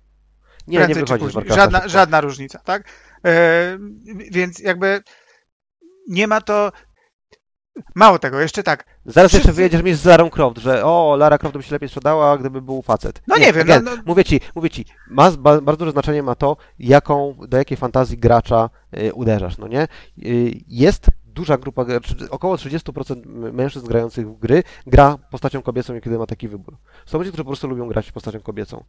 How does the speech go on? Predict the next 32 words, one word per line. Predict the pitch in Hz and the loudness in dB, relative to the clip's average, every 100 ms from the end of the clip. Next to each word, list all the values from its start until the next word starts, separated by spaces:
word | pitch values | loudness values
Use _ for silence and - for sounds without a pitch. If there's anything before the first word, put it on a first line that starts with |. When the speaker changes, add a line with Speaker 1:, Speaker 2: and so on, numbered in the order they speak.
| _ _ - - | _ _ -20 -6
Speaker 1:
Nie | 131 | 0
zmienia | - 185 | 2 2
to | 160 | -2
jednak | 147 101 131 123 120 | -6 -4 -2 -2 -2
faktu, | - 110 - 170 202 - - | -2 -4 -4 -8 -8 -14 -10
że | 113 127 127 - - _ - - | 2 4 4 0 -10 _ -20 -12
były | 127 139 127 | -6 -4 -2
artykuły | 127 131 - 170 | -2 -4 -4 -4
z | 143 | -2
artykułami | 135 135 - 123 120 120 | -2 -4 -4 -4 -4 -10
o | 113 | -10
tym, | - 165 | -8 -6
jak | 131 - | -6 -6
kobiety | 127 110 139 - 127 - - _ | -8 -4 -4 -2 -4 -6 -18 _
w-, | 113 120 110 110 | -12 -6 -4 -4
wróciły | 107 117 - 151 135 | -6 -10 -8 -6 -4
do | 123 | -2
grania | 123 123 120 | 2 2 2
w | 107 | -2
gry, | 123 | -8
bo | 156 | -8
to | 165 | -6
nie | |
jest | 165 143 | -4 -4
tak, | 120 | -4
że | |
kobiety, | 117 117 117 117 | -6 -8 -10 -14
czy | 113 | -12
dziewczynki, | 110 113 123 113 | -10 -8 -10 -12
nie, | 107 110 | -10 -10
czy | 117 | -8
dziewczyny, | 110 - 110 101 | -10 -8 -10 -10